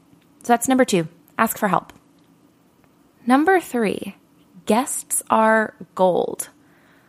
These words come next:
So, okay, not everybody I've reached out to has said yes to being on the podcast, but most of my guests have been people that I did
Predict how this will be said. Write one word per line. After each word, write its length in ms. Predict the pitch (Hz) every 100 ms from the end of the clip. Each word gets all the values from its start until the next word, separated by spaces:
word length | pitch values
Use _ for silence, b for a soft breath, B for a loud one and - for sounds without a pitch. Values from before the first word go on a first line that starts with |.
| b b _ -
So, 260 | - 285
okay, 240 | 277 - -
not 300 | 214 294 339
everybody 440 | 359 294 247 233
I've 220 | 202 180
reached 240 | 196 185 -
out 220 | 175 196
to 240 | - 180
has 180 | 175 196
said 240 | - 180 160
yes 220 | 175 -
to 80 | 202
being 220 | 196 180
on 100 | 170
the 80 | 160
podcast, 720 | - 165 - - - - - - b b b b b
but 340 | 240 240 - -
most 420 | 208 247 330 -
of 120 | 330
my 320 | 254 226 220
guests 640 | 180 175 214 - - - -
have 420 | - - 190 190 -
been 340 | 185 185 208
people 360 | 208 202 202 202
that 100 | 190
I 160 | 175 175
did 420 | 180 180 175